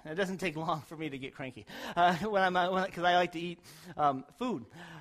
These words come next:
And Jesus was hungry. He was a hundred percent man. Satan came to him and said, "Listen, here's the temptation.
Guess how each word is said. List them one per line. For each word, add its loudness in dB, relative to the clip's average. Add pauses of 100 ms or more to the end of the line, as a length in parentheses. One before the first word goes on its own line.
(1000)
And -6
Jesus -4
was -8 (100)
hungry. 0
He 0
was -2
a 4
hundred 2
percent -4
man. 4
Satan 2
came -4
to 0
him 0
and -6
said, -6
"Listen, -2 (1500)
here's -6
the -8
temptation. 4